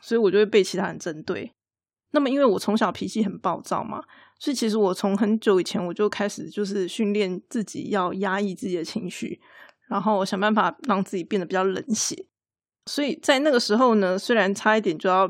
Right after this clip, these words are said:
就是 <laughs> 打起架来，嘿，但是就没有，最后就没有，就是基本上我是被激怒的一个状态。然后但是我还是忍住了，就是没有打架，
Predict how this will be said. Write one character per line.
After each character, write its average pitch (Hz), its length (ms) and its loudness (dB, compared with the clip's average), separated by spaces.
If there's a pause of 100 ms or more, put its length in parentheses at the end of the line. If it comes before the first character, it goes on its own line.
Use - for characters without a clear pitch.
(100)
就 190 100 -4
是 185 360 0 (180)
<laughs> - 240 -20
打 214 180 6
起 170 220 2
架 202 300 4
来， - 280 -4
嘿， - 320 -8
但 196 160 0
是 196 280 -4
就 180 260 -2
没 151 220 -10
有， - 80 -8 (120)
最 196 120 2
后 214 100 2
就 180 100 -4
没 156 180 -8
有， - 220 -12 (460)
就 196 160 -6
是 185 160 0 (460)
基 254 80 0
本 202 100 4
上 214 260 2
我 185 120 -4
是 - 100 -6
被 214 180 4
激 202 260 -2
怒 196 180 4
的 170 100 -4
一 165 60 -2
个 156 80 -4
状 - 300 -4
态。 - 300 -4 (440)
然 185 160 -4
后 196 180 0
但 202 140 0
是 220 100 0
我 190 100 2
还 202 120 2
是 240 100 2
忍 180 160 2
住 196 220 0
了， 165 100 0
就 185 100 2
是 190 60 4
没 175 140 0
有 160 100 -2
打 160 180 -2
架， - 320 -6